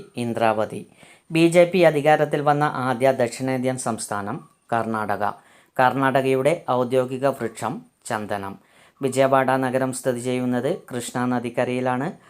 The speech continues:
ഗോദാവരിയുടെ പോഷക നദികളാണ് ശബരി, ഇന്ദ്രാവതി. ബി ജെ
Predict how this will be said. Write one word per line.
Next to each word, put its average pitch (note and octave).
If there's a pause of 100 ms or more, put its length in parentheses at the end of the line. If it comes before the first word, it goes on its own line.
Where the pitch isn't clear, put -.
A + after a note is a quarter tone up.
(320)
ഗോദാവരിയുടെ C#3 (120)
പോഷക B2 (120)
നദികളാണ് B2 (100)
ശബരി, A#2 (160)
ഇന്ദ്രാവതി. A#2+ (480)
ബി D3+ (100)
ജെ E3